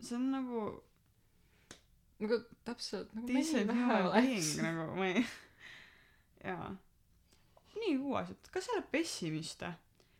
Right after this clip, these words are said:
Speaker 1: Kui põhilised vestlused sinuga tähendavad seda, et suurema osa ajast peab kaaslane kuulama,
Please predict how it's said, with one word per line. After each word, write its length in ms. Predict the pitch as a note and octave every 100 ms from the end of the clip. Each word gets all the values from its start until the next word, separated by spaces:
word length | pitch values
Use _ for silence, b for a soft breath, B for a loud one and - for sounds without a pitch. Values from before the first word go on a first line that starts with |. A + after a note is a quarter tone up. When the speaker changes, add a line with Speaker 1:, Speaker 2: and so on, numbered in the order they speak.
| b
Speaker 1:
Kui 100 | A#3+
põhilised 540 | C#4 F4 B3+ F#3+ F#3+
vestlused 400 | F#3+ C#4 - F#3+ -
sinuga 300 | C4+ A3+ -
tähendavad 400 | G3+ F#3 F3 F3+
seda, 280 | D4+ C4+ F#3+
et 100 | G3
suurema 380 | C#4 A#3+ F3 F3
osa 180 | F#3+
ajast 320 | G3 A#3 F3+ -
peab 140 | F3+
kaaslane 480 | A#3+ B3 A3+ F3+ F3
kuulama, 440 | G3+ G#3+ F#3 F3+